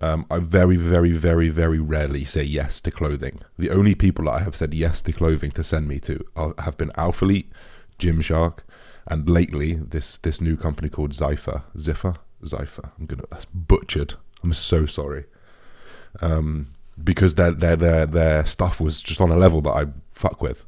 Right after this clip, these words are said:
Like, I, I like that stuff, and, and it's very, very valuable for someone who's getting into the industry to understand your value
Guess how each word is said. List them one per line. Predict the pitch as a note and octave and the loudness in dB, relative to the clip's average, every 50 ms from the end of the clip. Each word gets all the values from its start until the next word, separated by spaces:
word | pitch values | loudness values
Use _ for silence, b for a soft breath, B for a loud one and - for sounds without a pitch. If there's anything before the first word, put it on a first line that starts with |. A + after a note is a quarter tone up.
| - - | -14 -10
Like, | - G#1 - - | -8 -8 -4 -2
I, | D2+ D2 - | -2 -2 -2
I | - D#2+ | -2 -2
like | C#2+ D#2+ D#2+ C#2 - - - | -2 0 -2 -2 -2 -2 -6
that | - - | -6 -6
stuff, | - - - D2 D2+ - - - - - - | -4 -2 -2 -2 -2 -2 -6 -10 -14 -18 -12
and, | - D2+ C#2+ - - | -10 -10 -10 -8 -8
and | C#2+ D2+ D#2+ D2 - - - - B B B B B B B | -8 -8 -8 -8 -10 -12 -16 -20 B B B B B B B
it's | E2 E2 | -6 0
very, | E2 G2 F#2+ F#2 | 4 6 6 6
very | E2 F2+ F2 F2 | 8 8 6 6
valuable | E2+ D#2+ F#2 F2+ F2 E2+ D#2+ D2+ D#2+ | 8 8 8 8 8 8 6 4 0
for | D2+ - D#2+ | -2 -2 -2
someone | - - E2+ E2 D#2+ D2+ | -2 0 0 0 0 0
who's | D#2+ D#2+ D2 | 0 -2 -2
getting | - - D2 D#2+ D#2+ | -2 -2 -2 -2 0
into | D#2+ D#2 E2 E2 | 0 -2 -2 -2
the | D2+ - D#2 | -2 -2 -4
industry | D#2+ D2+ - - - D2+ C#2+ | -4 -4 -6 -4 -4 -4 -4
to | - - | -4 -6
understand | D2 D#2 D2 - - D#2+ D#2 D#2 D2 | -6 -6 -6 -4 -4 -2 -2 -2 -2
your | D#2 D2 | -4 -4
value | C#2 D#2+ D#2 D#2+ D#2 D2 C#2 B1 - | -2 -2 -2 -2 -2 -2 -2 -4 -6